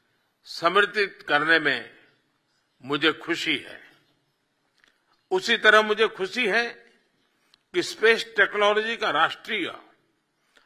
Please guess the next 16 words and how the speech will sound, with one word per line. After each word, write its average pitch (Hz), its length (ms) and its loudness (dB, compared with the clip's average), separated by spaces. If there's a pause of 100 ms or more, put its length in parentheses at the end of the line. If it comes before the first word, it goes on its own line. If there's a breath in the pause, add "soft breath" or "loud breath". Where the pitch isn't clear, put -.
(160)
और 143 160 4
मानवीय 180 560 4
विकास 170 460 2
में 160 140 -4
उपयोग 139 640 -4
के 143 100 -2
लिए 156 540 -4 (640)
वेबसाइट 165 680 2
का 127 560 0 (560)
लॉन्च 151 560 -2
हो 160 140 -2
रहा 123 340 0
है। - 380 -14 (1300 soft breath)
इसके 147 320 0
जरिए 175 720 0 (880)
आप 147 380 4